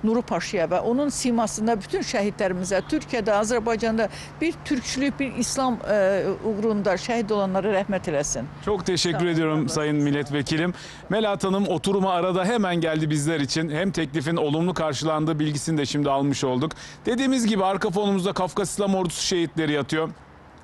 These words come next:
Speaker 2: Melahat Hanım oldukça anlamlı bir yılda bu teklifi yaptı ve olumlu karşılandığını da öğrendik.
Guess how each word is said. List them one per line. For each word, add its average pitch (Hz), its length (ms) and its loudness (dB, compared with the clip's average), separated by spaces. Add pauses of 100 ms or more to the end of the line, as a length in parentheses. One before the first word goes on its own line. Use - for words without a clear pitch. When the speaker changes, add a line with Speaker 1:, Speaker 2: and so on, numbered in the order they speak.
(120)
Speaker 2:
Melahat 202 400 2
Hanım 180 180 0
oldukça 220 400 0
anlamlı 190 480 2
bir 175 100 2
yılda 160 360 2 (240)
bu 208 140 0
teklifi 156 640 0
yaptı 185 460 0
ve 190 100 2
olumlu 180 360 2
karşılandığını 151 680 0
da 165 40 2
öğrendik. 175 460 0